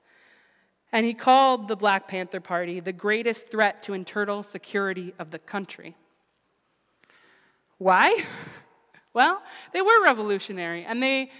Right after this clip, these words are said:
they didn't pretend about that at all. They were very bold. They were a revolutionary socialist organization, and they had huge critiques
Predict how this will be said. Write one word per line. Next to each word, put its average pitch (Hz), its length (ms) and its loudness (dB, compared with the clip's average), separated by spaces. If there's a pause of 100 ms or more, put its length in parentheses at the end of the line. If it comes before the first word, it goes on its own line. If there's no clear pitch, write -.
(200)
they 233 100 2
didn't 285 400 -4
pretend 247 520 0
about 196 320 -2
that 185 260 -4
at 185 100 -6
all. 196 320 2
They 175 120 -6
were 175 180 -6
very 202 400 -2
bold. 180 480 -10 (320)
They 196 80 -6
were 196 140 0
a 185 40 -4
revolutionary 214 840 -4
socialist 196 560 -10
organization, 175 720 -14 (540)
and 233 120 0
they 254 100 0
had 262 240 2
huge 262 380 -6
critiques - 760 -10